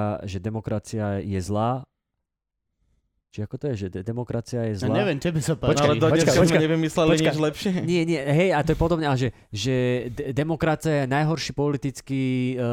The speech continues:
Speaker 1: systém, o-, okrem všetkých ostatných.
Speaker 3: Mhm.
Speaker 1: Vieš, i do, ktorej, eh, doteraz kedy kto skúsil.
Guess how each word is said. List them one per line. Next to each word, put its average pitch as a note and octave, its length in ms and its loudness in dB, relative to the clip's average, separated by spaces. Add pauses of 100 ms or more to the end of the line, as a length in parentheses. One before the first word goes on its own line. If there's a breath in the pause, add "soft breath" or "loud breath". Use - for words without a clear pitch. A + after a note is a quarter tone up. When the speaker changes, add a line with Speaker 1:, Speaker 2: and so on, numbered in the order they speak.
(140)
Speaker 1:
systém, F#2+ 560 -4 (720)
o-, G#2 560 -2
okrem B2 260 -4
všetkých G#2 320 -6
ostatných. F2 460 -10 (440)
Speaker 3:
Mhm. D3+ 380 -6
Speaker 1:
Vieš, A2 300 -2
i B2+ 180 -4
do, A#2 100 0
ktorej, A#2 560 -2
eh, A2+ 140 -4 (340)
doteraz G#2+ 380 -6
kedy G2+ 320 -6
kto G2+ 80 -4
skúsil. F#2 400 -8